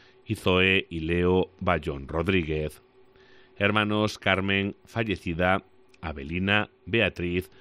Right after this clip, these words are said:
José Vicente y Lito Bayón Cumbraos.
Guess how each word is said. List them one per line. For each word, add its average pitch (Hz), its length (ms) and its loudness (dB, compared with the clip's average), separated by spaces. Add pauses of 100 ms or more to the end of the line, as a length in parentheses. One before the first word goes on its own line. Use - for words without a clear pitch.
(200)
José 98 340 0
Vicente 87 680 0 (320)
y 90 100 -2
Lito 113 640 2
Bayón 78 460 -2
Cumbraos. 82 720 -2